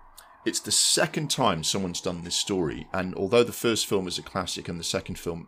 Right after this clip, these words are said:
is very re-, highly regarded by a lot of people, but not seen as, a, you know, the, quite as much of a classic as the first film, they both miss a big opportunity to explore an idea that's kind of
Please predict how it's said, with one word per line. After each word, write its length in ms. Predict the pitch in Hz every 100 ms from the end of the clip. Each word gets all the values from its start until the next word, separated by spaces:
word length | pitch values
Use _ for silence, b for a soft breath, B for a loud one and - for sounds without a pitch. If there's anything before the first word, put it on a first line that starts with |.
| -
is 120 | 85
very 220 | - 87
re-, 140 | 80 76 - -
highly 200 | 92 82
regarded 560 | 78 98 85 80 76
by 140 | - 78
a 20 |
lot 140 | 85
of 80 | -
people, 200 | 85 -
but 120 | 78 76
not 220 | 92 - _
seen 240 | - 85 85
as, 120 | 82
a, 40 | -
you 100 | -
know, 80 | 76
the, 240 | - 78 - -
quite 260 | - 98 92
as 100 | -
much 160 | - -
of 60 |
a 40 | -
classic 360 | - 85 -
as 100 | 82
the 60 | -
first 260 | 98 85 - _
film, 160 | - - b b b b _
they 120 | 107
both 420 | 101 - 143 135 107
miss 340 | 110 113 -
a 40 |
big 200 | 85 101
opportunity 520 | 95 - - 92 - 78
to 140 | 85
explore 540 | 76 - - 95 90 87
an 80 |
idea 440 | 85 80 - 90 78
that's 200 | 69 -
kind 220 | -
of 80 | 85